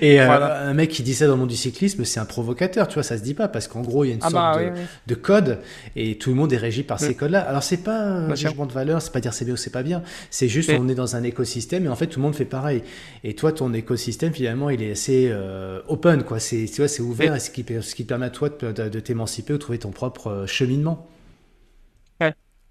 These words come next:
Speaker 2: Mais après, tout le monde fait pareil parce que, euh, c'est, euh, comment dire,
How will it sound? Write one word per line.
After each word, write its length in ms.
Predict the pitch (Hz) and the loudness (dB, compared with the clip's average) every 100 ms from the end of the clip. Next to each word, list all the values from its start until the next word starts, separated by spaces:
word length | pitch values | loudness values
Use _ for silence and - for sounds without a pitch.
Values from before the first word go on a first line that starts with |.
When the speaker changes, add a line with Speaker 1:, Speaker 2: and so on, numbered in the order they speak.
| _ | _
Speaker 2:
Mais 200 | 156 156 | -2 0
après, 240 | 156 - - | 0 0 -4
tout 160 | - | -2
le 60 | 180 | 0
monde 180 | 185 170 | 0 -2
fait 180 | 170 156 | -4 -2
pareil 420 | - 156 190 196 | 0 0 -2 -4
parce 200 | - 147 | -6 -8
que, 140 | - 170 | -4 -2
euh, 540 | 185 170 147 143 139 | 0 0 0 -2 -4
c'est, 360 | 131 - 147 139 | -6 -6 -4 -2
euh, 600 | 139 135 135 135 135 135 - _ _ _ _ _ _ _ _ _ _ _ _ _ | 0 -2 -4 -6 -10 -12 -16 _ _ _ _ _ _ _ _ _ _ _ _ _
comment 220 | - 139 139 | -4 0 0
dire, 260 | 135 139 | 2 0